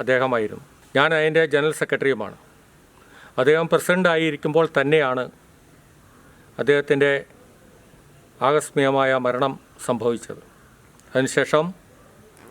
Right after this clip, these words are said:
ആ സംഘടനയെ കേരളത്തിലെമ്പാടും നയിക്കുന്നതിൽ ഞങ്ങൾ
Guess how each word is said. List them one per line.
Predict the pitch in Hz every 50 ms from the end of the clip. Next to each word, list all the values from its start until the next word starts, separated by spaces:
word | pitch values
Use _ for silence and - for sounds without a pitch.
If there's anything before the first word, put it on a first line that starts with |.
| - - - - - - - -
ആ | 135 147 - -
സംഘടനയെ | 151 147 135 147 156 165 160 156 131 110 - - - - _ _ _ - - - _ - - - - - _ _ -
കേരളത്തിലെമ്പാടും | - 139 147 151 160 156 - 156 156 151 147 139 151 147 147 147 151 156 175 - _ _ - - - - - - - - - - - - _ - 131
നയിക്കുന്നതിൽ | 135 147 151 151 - - 170 165 165 160 156 147 131 - - - _ - - - - - _ - - - - - - - - - - - - - - - - - - -
ഞങ്ങൾ | - 135 139 147